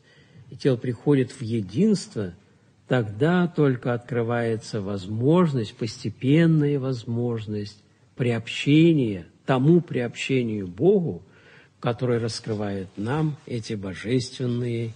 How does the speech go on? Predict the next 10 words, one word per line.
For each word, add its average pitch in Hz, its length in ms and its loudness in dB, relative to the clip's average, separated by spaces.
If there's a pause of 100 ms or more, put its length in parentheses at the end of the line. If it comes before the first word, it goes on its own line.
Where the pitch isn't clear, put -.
(120)
истины. 82 560 -10 (880)
Вот 139 360 2
что - 220 -4
говорят 147 500 0
восточные 123 720 -4
подвижники, 110 920 -4 (280)
если 107 240 -8
хотите, 123 320 -4
восточные 127 600 0
мыслители, 131 800 0